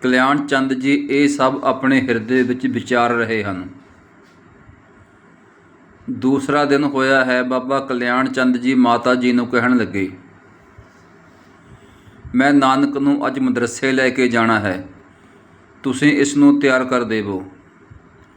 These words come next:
ਮਾਤਾ ਜੀ ਨੇ ਇੱਕ ਥਾਲੀ ਚੌਲਾਂ ਦੀ ਭਰ ਕੇ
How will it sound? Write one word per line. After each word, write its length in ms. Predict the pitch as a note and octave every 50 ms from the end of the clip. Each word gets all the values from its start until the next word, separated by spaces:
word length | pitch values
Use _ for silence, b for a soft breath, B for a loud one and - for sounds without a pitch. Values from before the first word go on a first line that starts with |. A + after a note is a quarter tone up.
| _ - - - - - _ _ _ _ - -
ਮਾਤਾ 460 | A#2+ A#2+ B2 B2 B2+ B2+ C3 C#3 C#3
ਜੀ 240 | C#3 B2+ B2+ C3+ C3+
ਨੇ 160 | C3+ C3+ C3+
ਇੱਕ 400 | C#3 C#3 C#3 C#3+ C#3+ C#3+ C#3 -
ਥਾਲੀ 280 | - A#2+ A#2+ A#2+ B2+ C3
ਚੌਲਾਂ 420 | B2+ B2+ B2+ A#2+ A#2+ B2 B2 B2+
ਦੀ 160 | B2 B2 C3 B2+
ਭਰ 240 | C3 - C#3 A#2
ਕੇ 440 | G#2 F#2+ G#2 A2+ A2+ A2 A2+ C3+ -